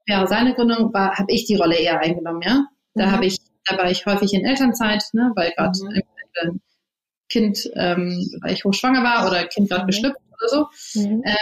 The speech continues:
Speaker 1: und hab auch dann, ähm, Projekte und Sachen bei McKinsey gemacht zwischendurch, die nicht so anspruchsvoll waren.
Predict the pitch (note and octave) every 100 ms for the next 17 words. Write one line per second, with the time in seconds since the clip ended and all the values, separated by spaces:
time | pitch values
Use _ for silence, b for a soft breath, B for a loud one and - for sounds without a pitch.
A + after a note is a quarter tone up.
0 | - - A#3+ B3+ A3 B3+ G#3 G#3 A3 G#3
1 | G#3 G3+ F#3+ G3 G3 F#3+ F#3+ F#3 F#3+ -
2 | _ _ _ G#3+ G#3 A3 - A#3+ G3+ G3
3 | G3+ A3 G3+ G3 F#3 A3 G#3 G3 F#3+ -
4 | G3+ G3+ F#3+ F#3 F#3 - G3+ G3 G3+ -
5 | - F#3+ F#3 F3+ F3 - E3 - F3 -
6 | C3+ C#3 C#3 D#3+